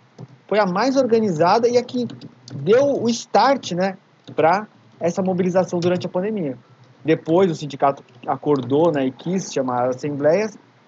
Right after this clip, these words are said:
mas aí tentou encaminhar pro lado deles, né, e houve essa, isso que o Fábio falou, né, de fechar a câmera, não deixar a gente nem mostrar a cara na câmera, nem falar,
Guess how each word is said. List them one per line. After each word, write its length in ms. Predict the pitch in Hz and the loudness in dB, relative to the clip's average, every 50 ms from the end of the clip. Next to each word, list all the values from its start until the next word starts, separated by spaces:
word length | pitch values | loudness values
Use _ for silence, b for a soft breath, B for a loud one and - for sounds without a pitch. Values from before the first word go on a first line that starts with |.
| _ - | _ -4
mas 160 | 151 151 151 | 0 2 2
aí 120 | 165 165 | 2 2
tentou 400 | 165 196 190 175 - 170 160 165 170 170 - - - - _ _ - | 2 -2 -2 0 2 2 4 4 2 0 -4 -14 -20 -20 _ _ -12
encaminhar 460 | 147 147 151 151 151 156 151 147 147 | -6 -4 -2 -2 -2 -2 -4 -6 -6
pro 120 | - 151 | -4 0
lado 220 | 147 143 143 139 151 | 0 0 0 0 -2
deles, 500 | 143 135 135 135 143 156 165 165 143 117 | -4 -2 -2 0 0 0 -2 -4 -6 -6
né, 280 | 120 127 135 139 139 | -6 -4 -4 -2 -2
e 200 | 139 135 135 131 131 - | -2 -4 -4 -6 -8 -8
houve 240 | 147 135 127 127 | -6 -6 -6 -6
essa, 180 | 135 131 - - - - - - _ _ _ _ - | -8 -8 -10 -12 -12 -14 -20 -20 _ _ _ _ -12
isso 160 | 127 - - | -12 -10 -8
que 60 | - | -8
o 40 | 139 | -4
Fábio 240 | - 139 135 135 131 | -2 -2 -2 -2 -2
falou, 300 | - 160 151 139 127 120 | 0 0 0 2 0 -2
né, 120 | 113 110 107 | -2 -4 -8
de 100 | - - | -8 -10
fechar 220 | 123 117 - 123 | -12 -10 -10 -12
a 40 | 117 | -12
câmera, 560 | - - 127 135 143 143 131 120 120 117 120 | -8 -4 0 2 2 2 0 0 -2 -4 -4
não 80 | 120 120 | -4 -6
deixar 200 | 117 113 120 117 | -8 -10 -10 -12
a 40 | |
gente 260 | 110 120 120 117 - 120 | -12 -12 -12 -12 -10 -8
nem 200 | 123 143 170 170 | -8 -6 -6 -6
mostrar 360 | 156 139 131 127 - 131 123 | -8 -8 -8 -6 -4 -4 -4
a 40 | 123 | -4
cara 280 | - 135 131 135 135 | -4 -4 -2 -2 -2
na 120 | 117 113 113 | -4 -6 -10
câmera, 500 | - - 131 139 143 135 127 117 117 117 | -8 -6 -4 -2 -2 -2 -4 -4 -4 -6
nem 260 | 120 131 151 156 143 | -6 -6 -6 -8 -10
falar, 560 | - - 139 117 101 104 117 127 135 131 | -8 -8 -8 -6 -4 -4 -2 -2 -2 -4